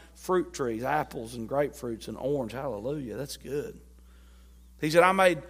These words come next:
fruit trees." He said, "I made pools of water to water the wood that bringeth forth trees." He said, "I made pools of water where I could irrigate forests so he could build more houses." Verse number seven,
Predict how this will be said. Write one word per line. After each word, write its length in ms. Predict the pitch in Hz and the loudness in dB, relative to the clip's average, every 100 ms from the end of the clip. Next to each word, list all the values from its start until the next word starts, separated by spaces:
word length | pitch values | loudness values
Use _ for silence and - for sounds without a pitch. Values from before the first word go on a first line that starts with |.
| - - | -18 -8
fruit 340 | - 196 170 | 0 2 0
trees." 460 | - 196 214 233 214 | 0 2 2 -2 -2
He 100 | 160 | -2
said, 220 | 160 175 | 6 6
"I 240 | 160 165 170 | 8 6 6
made 280 | 185 170 | 6 4
pools 380 | - 214 240 214 | 4 4 4 0
of 80 | 220 | 2
water 480 | 208 220 202 143 117 - - - - - - - - - - - | 6 10 10 8 2 -10 -20 -20 -20 -20 -20 -20 -20 -20 -20 -8
to 80 | 156 | -2
water 540 | 151 202 208 190 147 | 4 8 10 8 6
the 140 | 143 139 | 2 0
wood 520 | 139 190 190 139 117 - - - - - - | 2 6 6 6 2 -8 -20 -20 -20 -20 -10
that 120 | 131 | -6
bringeth 360 | 131 175 170 - | 0 2 2 2
forth 260 | 180 165 | -2 -4
trees." 260 | - 180 147 | -4 -4 -2
He 120 | 190 | -2
said, 160 | 185 185 | 0 2
"I 140 | 208 | 4
made 280 | 254 196 160 | 4 2 2
pools 260 | 196 196 160 | 2 2 0
of 60 | |
water 320 | 170 220 185 - - - | 4 4 4 0 -10 2
where 140 | 185 | 6
I 80 | 208 | 6
could 160 | 170 151 | 4 -2
irrigate 580 | 202 220 202 170 156 | -4 0 0 2 -2
forests 1040 | - - 202 196 151 113 - - - - - | -4 -4 0 2 0 0 0 0 -2 -8 -4
so 120 | 147 | 2
he 80 | 151 | 2
could 180 | 143 131 | 0 0
build 180 | 147 143 | 0 0
more 200 | 143 143 | -2 -6
houses." 580 | 170 151 - - - - _ _ _ _ _ _ _ _ _ _ _ _ _ _ _ _ _ _ _ _ _ _ _ _ - | -8 -10 -14 -16 -20 -20 _ _ _ _ _ _ _ _ _ _ _ _ _ _ _ _ _ _ _ _ _ _ _ _ 0
Verse 260 | 151 156 | 4 4
number 100 | 151 | 2
seven, 440 | 139 175 170 139 | 2 4 4 0